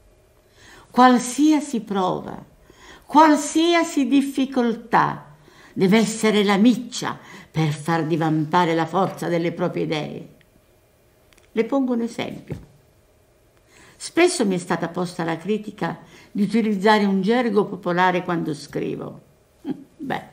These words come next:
certo avrei potuto dire per voi è facile studiare, leggere, avere una voce, essere al potere, guidare le mode, dire come si fa.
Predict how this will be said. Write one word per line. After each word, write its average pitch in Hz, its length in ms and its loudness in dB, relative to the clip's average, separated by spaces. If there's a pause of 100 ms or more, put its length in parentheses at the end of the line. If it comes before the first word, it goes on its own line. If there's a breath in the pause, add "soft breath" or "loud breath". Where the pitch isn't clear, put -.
(580 loud breath)
certo 170 440 -4
avrei 151 240 -2
potuto 160 460 -4
dire 160 640 -2 (400 soft breath)
per 262 160 6
voi 226 220 6
è 175 60 0
facile 247 600 0
studiare, 151 680 0
leggere, 156 720 -4 (240 loud breath)
avere 269 320 6
una 254 180 4
voce, 240 640 -2 (200 loud breath)
essere 247 460 2
al 240 160 2
potere, 233 460 4
guidare 226 360 4
le 220 120 0
mode, 208 360 4
dire 226 300 2
come 262 300 2
si 214 160 -6
fa. - 360 0